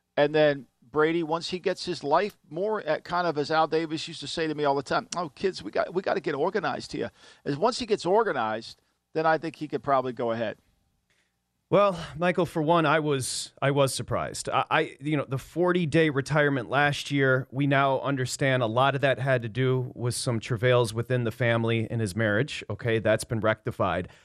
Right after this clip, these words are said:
Speaker 2: I, it, after the marriage had been taken care of, I thought he'd play another year. I didn't think he'd play two or three. I thought he'd play another year, so a little surprised when I saw the announcement um, I didn't realize he did that in L A. You could tell he was by the beach, but Tampa has a beach too. But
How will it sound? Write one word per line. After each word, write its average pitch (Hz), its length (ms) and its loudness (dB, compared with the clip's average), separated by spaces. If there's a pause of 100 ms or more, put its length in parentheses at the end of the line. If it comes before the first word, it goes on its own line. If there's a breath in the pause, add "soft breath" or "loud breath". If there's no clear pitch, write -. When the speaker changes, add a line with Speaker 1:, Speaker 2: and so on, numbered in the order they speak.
(160 loud breath)
Speaker 2:
I, 120 180 2 (180)
it, 147 180 0 (140)
after 156 560 0 (160)
the 120 160 -4
marriage 131 420 4
had 120 200 2
been 117 140 -2
taken 113 320 -2
care 113 240 4
of, 101 220 0
I 127 100 2
thought 120 200 0
he'd 107 100 -6
play 113 180 -2
another 101 260 -2
year. 80 300 -8
I 147 80 2
didn't 196 160 2
think 160 120 -2
he'd 143 120 -4
play 135 160 0
two 170 300 0
or 120 160 -2
three. 160 400 0
I - 80 -2
thought 120 200 2
he'd 113 120 -4
play 117 200 4
another 104 260 2
year, 123 240 2
so 139 180 0
a 117 40 2
little 139 220 2
surprised 107 600 0
when 104 140 -4
I 101 80 0
saw 107 220 2
the 95 140 0
announcement 95 560 -4 (440 soft breath)
um, 101 360 0 (120)
I 165 140 2
didn't 320 160 -2
realize 233 360 2
he 202 100 -6
did 190 160 -2
that 214 160 4
in 160 100 2
L 139 240 2
A. 107 580 -2
You 143 140 -2
could - 160 -6
tell 220 160 4
he 202 80 -2
was 135 160 -4
by 135 200 2
the 92 100 -10
beach, 151 560 -6
but - 260 -4
Tampa 135 360 0
has 101 200 -2
a 92 40 -8
beach 107 280 -6
too. 123 140 -4
But 98 180 -4